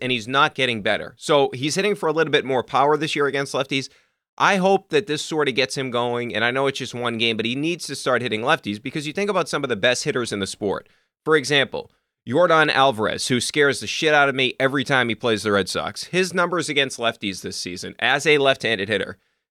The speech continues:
three twenty-six, three seventy-three, five eighty-seven, nine sixty. Think about a guy like Ronald Acuna Junior, who the Red Sox just played.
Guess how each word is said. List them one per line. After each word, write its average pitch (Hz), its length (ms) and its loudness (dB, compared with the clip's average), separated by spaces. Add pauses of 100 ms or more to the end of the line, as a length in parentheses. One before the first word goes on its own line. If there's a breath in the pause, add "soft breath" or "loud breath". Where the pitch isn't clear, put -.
(200)
three 175 220 0
twenty-six, 175 680 -2
three 151 220 -4
seventy-three, 139 640 -4
five 123 320 2
eighty-seven, 113 480 -2
nine 95 240 -2
sixty. - 520 -8 (500)
Think 175 140 2
about 165 140 4
a 151 40 4
guy 151 140 6
like 135 200 2
Ronald 135 300 2
Acuna 123 320 -2
Junior, 131 360 0
who 120 100 0
the 110 80 -2
Red 120 180 2
Sox 113 260 0
just - 280 -4
played. 101 340 0